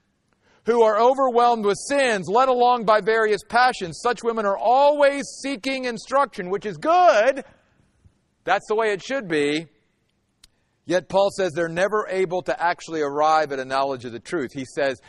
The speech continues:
they never get to a place where they land long enough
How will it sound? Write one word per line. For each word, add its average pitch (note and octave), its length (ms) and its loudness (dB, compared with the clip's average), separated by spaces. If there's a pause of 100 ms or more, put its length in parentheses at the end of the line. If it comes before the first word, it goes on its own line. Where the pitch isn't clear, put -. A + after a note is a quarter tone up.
(220)
they C#3 140 -2
never D#3+ 460 -2
get D#3+ 380 -4
to F3 140 -6
a E3 80 -8
place C3 640 -4 (320)
where C3+ 200 0
they C#3 180 0
land E3+ 720 -2 (240)
long A3 560 2
enough D3 420 2